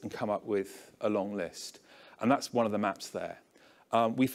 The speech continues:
we slightly tweaked the boundaries. We, we made, were a bit more conservative, increased the working age up to fifty-five percent. One of the really good points of the, um, analysis was that we were actually able to... Um,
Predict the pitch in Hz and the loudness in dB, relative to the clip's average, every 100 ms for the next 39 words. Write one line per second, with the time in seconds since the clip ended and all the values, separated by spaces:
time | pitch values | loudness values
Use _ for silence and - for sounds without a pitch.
0 | 143 131 175 156 117 - 131 - 107 120 | 0 2 4 4 2 0 0 0 0 2
1 | 117 117 110 120 110 123 117 131 123 117 | 2 0 0 0 0 2 4 6 4 4
2 | 123 117 139 120 107 113 - 120 110 - | 2 4 4 4 0 -2 2 4 4 -2
3 | 110 110 95 123 117 117 123 113 120 110 | -2 -2 0 2 2 4 4 2 0 0
4 | 104 113 - - 113 - 104 101 - - | 2 2 0 -4 -2 -2 -4 -4 -8 -20
5 | - - 113 104 104 - 101 92 - _ | -12 0 2 2 -4 -2 0 -2 -10 _
6 | _ _ _ _ - 123 147 185 156 143 | _ _ _ _ -2 4 6 6 6 6
7 | 135 131 160 147 123 147 - 117 104 - | 6 6 6 6 6 2 4 0 0 -4
8 | - 127 113 101 - 113 110 107 - 110 | -2 2 2 0 0 2 4 2 2 2
9 | 104 104 98 - 117 131 135 - 101 87 | 2 0 -4 -2 2 4 2 -2 -6 -2
10 | 120 113 - 135 135 151 - 135 131 123 | -2 0 2 4 4 4 2 4 4 4
11 | 117 - 120 117 127 120 120 | -2 2 4 4 4 2 0